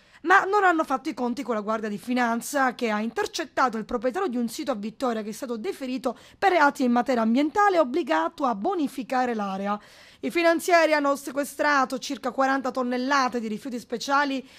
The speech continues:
in un sito privato esteso per circa oltre ventimila metri quadrati, ubicato nel comune di Vittoria, nella zona del cimitero comunale.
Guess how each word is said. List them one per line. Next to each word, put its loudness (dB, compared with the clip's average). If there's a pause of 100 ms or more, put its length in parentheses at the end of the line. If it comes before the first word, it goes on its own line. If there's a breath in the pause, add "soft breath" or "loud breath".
(180 loud breath)
in 0
un 4
sito 0
privato 0
esteso -2
per -4
circa -2
oltre -2
ventimila -2
metri -2
quadrati, 0
ubicato -4
nel -4
comune -2
di -4
Vittoria, -2 (220 loud breath)
nella 2
zona 0
del -6
cimitero -4
comunale. -4